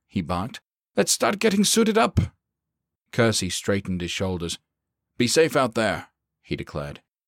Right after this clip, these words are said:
There was a loud, emphatic chorus in the affirmative, and he gave them an appraising nod. He stepped to the side to allow them to get ready, but caught Herrera's eye and waved for him to come over. "Yes, Captain?" the corporal asked as he approached.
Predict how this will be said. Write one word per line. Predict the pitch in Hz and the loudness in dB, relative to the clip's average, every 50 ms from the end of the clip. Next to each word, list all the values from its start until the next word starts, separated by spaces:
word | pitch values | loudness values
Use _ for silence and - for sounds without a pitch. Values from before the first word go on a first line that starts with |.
| _ _ _ | _ _ _
There | - 107 | -2 0
was | 113 107 110 | 2 2 0
a | |
loud, | 104 101 113 117 117 110 104 101 92 - - - | 0 2 2 2 2 2 2 0 -2 -4 -6 -4
emphatic | - 104 101 95 - - - 120 104 - - 90 - - - _ | -2 0 0 -2 -2 -4 -4 -4 -4 -4 -8 -10 -10 -12 -16 _
chorus | - 104 98 98 87 85 - - | -2 0 0 0 0 -2 -4 -6
in | 92 85 | -6 -4
the | 82 82 | -4 -6
affirmative, | 85 - - 95 92 90 85 - - 87 - - _ _ _ _ _ _ _ _ - | -6 -6 -6 -6 -4 -4 -4 -6 -8 -10 -12 -12 _ _ _ _ _ _ _ _ -2
and | 95 104 104 | 0 2 4
he | 101 117 | 4 4
gave | 110 113 107 113 117 110 | 4 2 2 2 0 0
them | - 110 104 104 | 0 0 0 0
an | 98 | 0
appraising | 98 - - 101 104 98 92 92 87 87 | -2 -2 -4 -4 -2 -2 -4 -4 -4 -4
nod. | 92 98 98 87 - - _ _ _ _ _ _ _ _ _ _ _ _ _ _ | -4 -4 -6 -6 -8 -12 _ _ _ _ _ _ _ _ _ _ _ _ _ _
He | - 117 | -2 -2
stepped | - - - 135 120 - - - - | 0 2 0 0 -2 -2 -10 -12 -6
to | - 135 | -4 -2
the | 113 113 | -2 0
side | - - 127 117 113 113 113 113 | -2 0 0 0 0 0 -2 -4
to | - - 104 101 | -4 -4 -2 -2
allow | 95 101 104 104 104 101 | 0 0 0 -2 -2 -2
them | 104 104 98 | -2 -4 -6
to | - | -6
get | - 98 104 104 - | -6 -6 -6 -6 -4
ready, | 90 95 95 92 95 95 95 - _ _ | -4 -4 -4 -2 -4 -6 -6 -10 _ _
but | - 104 - - | -8 -8 -8 -4
caught | - 117 110 110 - | 0 0 0 0 0
Herrera's | - 90 95 98 101 104 107 107 107 104 - - - | -2 -4 -2 -2 -2 -2 -2 -2 -4 -4 -6 -6 -6
eye | 104 104 104 101 90 80 85 - _ _ _ _ _ | -6 -6 -4 -4 -6 -8 -10 -14 _ _ _ _ _
and | - 92 82 | -6 -6 -2
waved | 80 101 101 101 95 - - | 0 0 0 0 0 -4 -8
for | - - 90 | -8 -6 -2
him | 90 117 101 82 80 | -2 0 -2 -2 -4
to | - | -8
come | - 87 85 90 | -8 -6 -4 -4
over. | 92 95 85 69 69 - - _ _ _ _ _ _ _ _ _ _ _ _ _ | -4 -4 -4 -8 -12 -14 -16 _ _ _ _ _ _ _ _ _ _ _ _ _
"Yes, | 104 107 104 - - - - - | -2 -2 -2 -2 -4 -6 -6 -6
Captain?" | - 98 92 - - 85 80 67 - _ _ _ _ _ | -6 -8 -8 -6 -6 -8 -10 -10 -16 _ _ _ _ _
the | - 90 | -8 -4
corporal | - 104 92 85 - - 87 85 - | -2 -2 -2 -2 -2 -4 -6 -4 -4
asked | 78 87 85 - - - - | -4 -4 -6 -8 -10 -8 -8
as | 90 85 - | -8 -6 -6
he | 87 82 | -6 -6
approached. | 85 - - 87 85 - - - - | -6 -6 -8 -8 -8 -8 -12 -16 -16